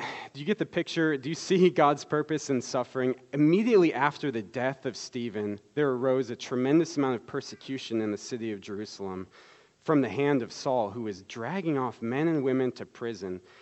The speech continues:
And as a result, uh, for good reason, the Christians scattered. They ran as far as they could from the persecution at Saul's hand. And they took with them the gospel, right? So everywhere they went, they took the gospel with them.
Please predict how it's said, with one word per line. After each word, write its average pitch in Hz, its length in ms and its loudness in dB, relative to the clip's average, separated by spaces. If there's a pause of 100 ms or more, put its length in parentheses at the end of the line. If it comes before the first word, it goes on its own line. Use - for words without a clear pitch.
(180)
And 123 100 -2
as 151 100 0
a 151 60 0
result, 127 560 0 (100)
uh, 101 280 -4 (100)
for 139 160 -6
good 135 260 -2
reason, 120 400 -2
the 113 80 -4
Christians 117 560 -6
scattered. 139 840 -4
They 123 140 -4
ran 127 300 0
as 113 120 -4
far 147 240 2
as 139 120 -2
they 131 100 -2
could 120 400 -4
from 117 280 -4
the 107 60 -4
persecution 104 720 -10
at 87 120 -10
Saul's 98 380 -8
hand. 95 420 -8 (760)
And 131 140 -4
they 113 60 -4
took - 360 -6
with 110 280 -8
them 104 380 -4
the 101 120 -6
gospel, 107 840 -12 (160)
right? 120 320 -4 (240)
So 110 120 -10
everywhere 175 360 4
they 160 160 4
went, 151 420 4
they 127 100 -2
took - 240 -8
the 139 100 -4
gospel 131 580 -6
with 151 320 -4
them. 85 320 -10